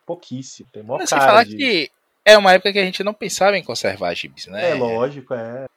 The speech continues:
Speaker 1: Exato.
Speaker 2: É, tinha muito
Speaker 1: Eu
Speaker 2: essa coisa
Speaker 1: provavelmente
Speaker 2: do
Speaker 1: foi um
Speaker 2: descartável.
Speaker 1: acaso, foi ficando justamente por ser um, na época, um gibi diferente ali dos que eu tinha. Agora, Maurício, pra fechar essa, esse papo tartaruguístico, a gente não pode deixar de falar que a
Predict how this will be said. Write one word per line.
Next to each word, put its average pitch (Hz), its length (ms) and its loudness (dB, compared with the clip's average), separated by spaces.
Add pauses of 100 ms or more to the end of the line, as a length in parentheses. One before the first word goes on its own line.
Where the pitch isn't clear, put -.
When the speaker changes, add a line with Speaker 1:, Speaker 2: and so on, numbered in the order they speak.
Speaker 1:
Exato. 120 240 -10
Speaker 2:
É, 117 120 -2 (180)
tinha 131 160 0
muito 151 140 0
Speaker 1:
Eu - 20 4
Speaker 2:
essa 208 180 -4
coisa 220 140 2
Speaker 1:
provavelmente 226 320 -2
Speaker 2:
do - 60 -8
Speaker 1:
foi 247 120 0
um 240 80 -4
Speaker 2:
descartável. - 340 -2
Speaker 1:
acaso, 165 280 -2 (140)
foi 139 180 -8
ficando 135 500 -8
justamente 156 680 -14
por 214 160 -12
ser 190 220 -10
um, 214 220 -16 (180)
na 165 140 -10
época, 156 260 -12
um 175 100 -10
gibi 165 200 -18
diferente 170 580 -8
ali 139 140 -10
dos 135 140 -20
que 131 100 -12
eu 117 60 -12
tinha. - 220 -20 (200)
Agora, 254 280 2
Maurício, 262 400 -4
pra 262 140 -6
fechar 208 400 -6
essa, 156 320 -10 (180)
esse - 200 -20
papo 135 260 -2
tartaruguístico, 131 1000 -6
a 208 80 -2
gente 208 300 -16
não 233 100 -18
pode 120 220 -6
deixar 127 240 -10
de 123 80 -16
falar 147 300 -6 (360)
que - 100 -12
a - 80 -8